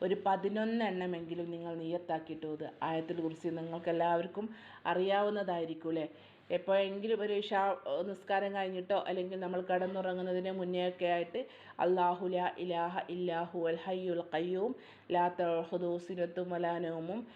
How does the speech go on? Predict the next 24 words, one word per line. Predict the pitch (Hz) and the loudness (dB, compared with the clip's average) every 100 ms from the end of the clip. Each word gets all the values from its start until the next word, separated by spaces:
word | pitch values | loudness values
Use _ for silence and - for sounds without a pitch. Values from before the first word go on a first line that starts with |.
| - - | -12 -2
ലഹു | 190 185 180 | 0 2 0
മാ | 175 170 | 0 -4
ഫിസ് | 170 180 - | -4 -8 0
സമാവാതി | 175 175 175 175 170 170 | 2 2 4 6 4 4
വമാ | 180 175 170 | 0 2 0
ഫിൽ | 170 180 175 | 0 0 2
അർളി, | 170 165 185 233 - - - | 4 2 2 -2 -6 -12 -2
മൻ | 165 180 | 0 2
ദല്ലദീ | 185 185 165 180 180 | 2 4 2 4 2
യശ്ഫഉ | 175 - 185 180 | 2 0 2 4
ഇൻദഹു | 175 175 170 180 208 247 - - | 2 0 0 0 0 -2 -8 -6
ഇല്ലാ | - 170 185 180 | 2 4 6 4
ബിഇദ്നിഹി, | 180 185 180 170 170 190 226 - | 4 2 2 -2 -2 -2 -4 -2
യഅലമു | 190 175 180 175 180 | 0 2 2 2 -2
മാ | 175 180 | -4 -2
ബൈന | 170 170 175 | 0 0 0
അയ്ദീഹിം | 170 170 165 180 180 190 226 - - - | -2 -2 -2 -2 -2 -4 -8 -10 -20 -8
വമാ | 185 180 175 175 | -2 2 2 2
ഖൽഫഹും, | 180 170 - 180 202 226 - | 2 2 2 2 2 -4 -4
വലാ | 170 170 | 0 0
യുഹീതൂന | 175 170 175 175 170 170 170 | 0 0 -2 -4 -4 -4 -4
ബിശൈഇൻ | 170 175 180 175 170 | -6 -4 -2 -2 -4
മിൻ | 170 170 | -6 -4
ഇൽമിഹി | 165 170 175 220 | -4 -4 -4 -4